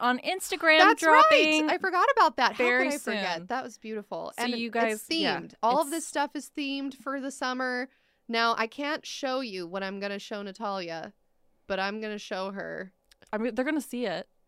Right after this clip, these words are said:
Speaker 2: Well, well,
Speaker 1: Right?
Speaker 2: we'll blur it, it's, or maybe not.
Speaker 1: Oh, oh my gosh! <gasps>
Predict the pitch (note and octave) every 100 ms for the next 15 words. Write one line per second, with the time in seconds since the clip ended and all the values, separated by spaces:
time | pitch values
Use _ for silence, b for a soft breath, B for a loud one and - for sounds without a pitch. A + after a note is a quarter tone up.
0 | - B3 A3+ G#3 A3+ A3+ F#3+ F3 F#3+ A3
1 | F3+ E3 G3 - A3+ - - G#3+ F#3+ G3+
2 | F#3 F#3+ F#3 D#3 E3 - _ _ F#3+ F#3
3 | F#3 F#3 - G#3 A#3+ C#4+ E4 E4+ F4 -
4 | - C5 D#5+ E5 D#5 D#5 D#5 D#5 D5+ C#5+
5 | -